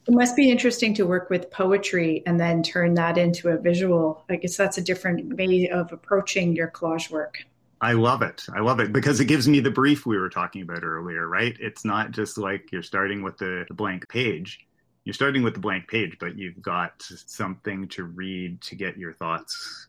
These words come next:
Speaker 2: going and think, "Okay, well, that's what's expected, but what if I,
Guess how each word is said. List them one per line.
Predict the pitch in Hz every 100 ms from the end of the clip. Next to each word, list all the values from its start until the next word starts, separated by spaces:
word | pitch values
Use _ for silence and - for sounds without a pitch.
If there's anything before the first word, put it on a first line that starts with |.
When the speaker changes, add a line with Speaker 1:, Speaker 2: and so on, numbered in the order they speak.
| -
Speaker 2:
going | 95 90 87 87 _ _ _ -
and | 98 92 90 90 90 87 85
think, | - 90 85
"Okay, | 107 98 101
well, | 90 90
that's | 104 - - - - 95
what's | 98 92 -
expected, | 90 - 113 113 - 92 87
but | 85
what | 107 110
if | 107
I, | 98